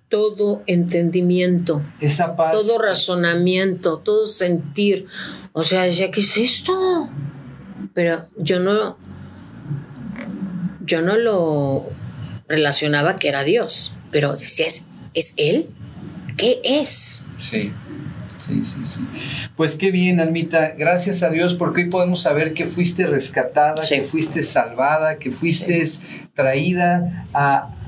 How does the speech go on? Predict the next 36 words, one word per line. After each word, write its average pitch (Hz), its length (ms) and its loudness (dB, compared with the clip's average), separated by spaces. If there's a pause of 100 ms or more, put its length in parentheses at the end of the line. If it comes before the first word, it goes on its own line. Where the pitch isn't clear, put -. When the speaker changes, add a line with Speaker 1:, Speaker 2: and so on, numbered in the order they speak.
Speaker 2:
a - 160 0
algo 185 240 0
que 180 120 -2
sobrepasaba 160 680 2
tu - 100 -4
entendimiento. 156 960 0 (300)
Y 147 100 -2
pues 156 140 2
me 156 180 0
quiero 214 240 0
quedar 190 260 2
ahí 180 220 0
porque 147 540 0 (200)
vamos 202 320 0
a 214 60 2
regresar 175 640 2
ahora 175 420 2
con 156 400 -2
una 196 180 2
de 208 60 2
las 156 160 0
partes 196 320 0
más 190 220 2
importantes 175 600 2
de 175 80 2
tu 147 180 -2
vida 165 280 2
en, 143 180 2 (220)
en 143 180 0
donde 143 420 2 (260)
sabemos, 196 680 0 (100)
hemos 202 260 4
entendido 185 420 2
dónde 196 220 0
fuiste 208 320 0
rescatada, 143 840 0